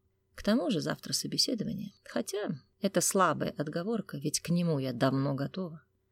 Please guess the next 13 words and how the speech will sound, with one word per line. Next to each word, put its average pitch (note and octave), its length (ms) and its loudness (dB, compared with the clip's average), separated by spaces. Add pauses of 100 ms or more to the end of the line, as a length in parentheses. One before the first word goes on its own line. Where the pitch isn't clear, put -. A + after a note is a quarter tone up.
(200)
Поговаривают, C4 640 8
босс A#3+ 480 2 (240)
та A3+ 160 4
ещё A3 240 0
задница, F3+ 760 0 (280)
но C4 200 -4
я G3 200 2
провела E3+ 380 4
блестящую D#3+ 800 4
домашнюю E3 480 0
работу A3 380 -4
и - 160 4
ничуть A#3 640 4